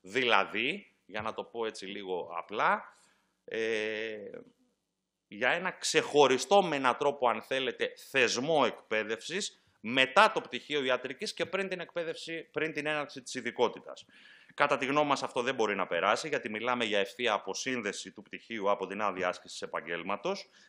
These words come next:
μιλάμε για βαθιά αντιδραστική τομή, με σαθρά επιχειρήματα. Ε, το βασικό επιχείρημα, ας πούμε, της εγκαθίδρυσης αυτού του θεσμού είναι ότι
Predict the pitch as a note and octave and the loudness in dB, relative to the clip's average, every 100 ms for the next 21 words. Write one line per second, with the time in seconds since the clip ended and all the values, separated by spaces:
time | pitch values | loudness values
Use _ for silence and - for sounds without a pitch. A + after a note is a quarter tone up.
0 | - A2 C3 C#3+ A#2+ A#2+ A2+ - F3 E3 | -8 0 2 2 4 4 4 4 4 4
1 | G#2 G2+ G2 - - G#2 - E2 E2+ A#2 | 2 -2 -2 -2 -12 -10 -6 -6 -6 -8
2 | F#3 _ _ - A2+ B2+ C3 A#2+ F3 G3 | -8 _ _ -6 -2 0 0 2 6 6
3 | D#3+ - G2 G2+ F#2+ F2+ F#2+ C3+ E3+ F3+ | 6 2 -4 0 0 2 0 0 -2 -4
4 | _ _ - G2+ G2+ F#2 - G#2 A2 A2+ | _ _ -8 -6 -6 -8 -6 -2 -4 -4
5 | C#3+ C3 G#2+ - B2+ A#2 G#2+ G2 B2+ A#2+ | -2 -4 -4 -6 -6 -2 -2 -2 -4 -6
6 | A2 F#2 - _ _ _ G#2 - G#2 G2 | -6 -8 -12 _ _ _ -10 -6 -2 -2
7 | G2 C3 A#2+ G#2 G2 G#2 C3 B2 G#2+ G2 | -2 -4 -6 -10 -10 -10 -10 -12 -8 -8
8 | G#2+ A#2+ A#2 C3 B2 - _ - G#2+ - | -4 -4 -2 -2 -4 -6 _ -4 -2 -2
9 | G#2 | -10